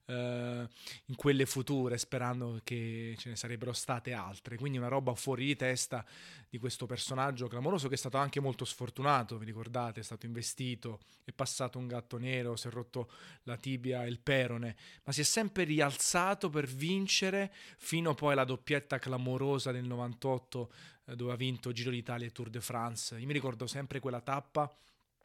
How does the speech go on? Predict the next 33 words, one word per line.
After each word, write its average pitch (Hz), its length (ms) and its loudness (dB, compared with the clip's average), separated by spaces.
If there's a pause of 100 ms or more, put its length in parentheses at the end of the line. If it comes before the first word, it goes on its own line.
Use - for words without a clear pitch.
(260)
la 117 100 -8
terzultima, 135 640 0
la 120 80 0
quartultima 127 540 -2
se 110 60 -6
non 120 100 -4
sbaglio 123 380 0
del 117 120 -4
Giro 120 160 -2
d'Italia, 127 500 0 (400)
dove 143 200 4
c'era 156 200 8
questo 139 320 2
Tonkov 113 760 4 (240)
che 135 120 -4
al 127 100 0
pari 151 300 2
di 131 260 0
Hurlik 139 480 4
e 135 60 4
altri 139 460 2
era, 120 380 -2
faceva 127 240 -4
parte 151 200 -2
di 151 60 2
quella 131 160 6
scuola, 175 460 4 (520)
quella 139 180 6
scuola 180 400 4
di, 131 360 0
di 135 100 -2
persone 156 500 0
imperscrutabili, 110 1040 -2